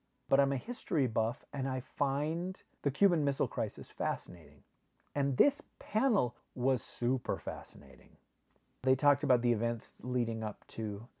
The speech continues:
the crisis, and they talked about the Russian perspective, and they talked about how badly everything went, you know, the mistakes that had to be made to get us to the brink of war.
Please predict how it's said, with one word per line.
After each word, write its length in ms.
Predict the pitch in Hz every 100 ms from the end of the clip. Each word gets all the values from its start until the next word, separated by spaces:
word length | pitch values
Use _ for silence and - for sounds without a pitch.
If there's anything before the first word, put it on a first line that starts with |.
| -
the 80 | 120
crisis, 680 | - 117 92 - 95 - - -
and 140 | 107
they 120 | 104 95
talked 380 | - 113 -
about 300 | 120 104 92
the 80 | -
Russian 560 | 92 98 101 - 107 104
perspective, 720 | - 110 - - - - 101
and 80 | 104
they 120 | 95
talked 340 | - 110 98 -
about 500 | 104 95 90 - - _ _ _ _ _
how 640 | - 147 143 131 131 131 131 -
badly 800 | 247 135 135 131 127 120 113 113
everything 600 | 127 117 113 - 113 113
went, 500 | 113 113 113 127 - - _ 123
you 80 |
know, 80 | 113
the 100 | 110
mistakes 520 | 120 123 - 190 -
that 160 | - 117
had 280 | 131 170 151
to 60 | 160
be 160 | 143
made 460 | 139 135 127 113 110
to 120 | -
get 320 | 123 107 123 110
us 380 | 95 - - - -
to 140 | 147
the 100 | 123
brink 340 | 110 117 110 -
of 160 | 101
war. 500 | 95 90 80 71 -